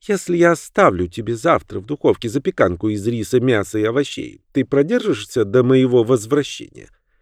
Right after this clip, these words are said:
Мне придется съездить в Лондон и мчаться на всех парусах". "Парусах?"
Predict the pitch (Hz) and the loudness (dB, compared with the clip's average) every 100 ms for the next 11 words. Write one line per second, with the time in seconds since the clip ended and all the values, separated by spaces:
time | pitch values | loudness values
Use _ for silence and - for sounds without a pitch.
0 | _ _ _ - 196 165 165 165 - 151 | _ _ _ 2 4 6 4 2 0 -6
1 | - 139 143 180 226 196 139 117 - - | -4 -4 -4 -6 -4 0 0 0 -8 -4
2 | 160 151 143 - 190 214 - 147 131 123 | 0 0 0 0 2 2 0 0 2 0
3 | - 180 - 160 143 - - _ _ _ | -2 -4 -2 -4 -2 -4 -4 _ _ _
4 | _ _ _ _ _ _ _ _ - - | _ _ _ _ _ _ _ _ -8 -8
5 | 80 65 - 90 139 - | -8 -12 -4 2 2 2